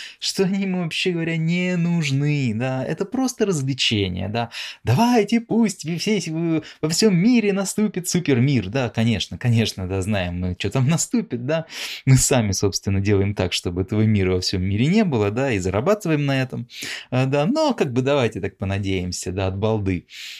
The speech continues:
А, то есть это такая надежда тире, э, забавление, надежда тире развлечение. Это несерьёзное занятие, это просто ради, э, преоб-, р-, ради, ради, ради забавы, да.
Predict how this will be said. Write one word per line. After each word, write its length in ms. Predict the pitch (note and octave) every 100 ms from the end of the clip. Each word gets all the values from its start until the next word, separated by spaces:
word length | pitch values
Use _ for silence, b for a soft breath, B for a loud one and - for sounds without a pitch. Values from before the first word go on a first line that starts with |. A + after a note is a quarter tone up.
| -
А, 320 | A#2+ A#2 A#2
то 80 | -
есть 180 | F#4+ -
это 160 | F#3+ -
такая 280 | C#3 C#3+ C3
надежда 540 | C3 B2 D3+ D3 A#2
тире, 520 | - G#2+ A#2 A#2 A2
э, 360 | - G#2+ G#2 G#2
забавление, 760 | G2 A2 A2 G#2+ A2+ G2+ F2+ F2
надежда 440 | F#2 G#2 G#2 F#2+
тире 280 | - G2 F#2
развлечение. 720 | F#2 F2+ G2+ - F2 E2+ F#2+
Это 80 | -
несерьёзное 840 | C3 B2+ G#2+ - F2+ F#2 E2+ F2+ F2+
занятие, 760 | F#2+ B2 C3 A#2+ - G#2 G#2+ -
это 140 | -
просто 540 | - B2+ A#2+ - F#2+ F#2
ради, 400 | G2 F#2 E2 - B B B -
э, 240 | F#2+ F#2 -
преоб-, 300 | C3 A2+ G#2
р-, 220 | C3 A2 A2+
ради, 360 | A#2+ A#2 G#2 - - -
ради, 240 | C#4 E3 - _ -
ради 240 | G3 D3+ A#2
забавы, 500 | G2+ F2+ E2 D#2+ E2
да. 180 | A2+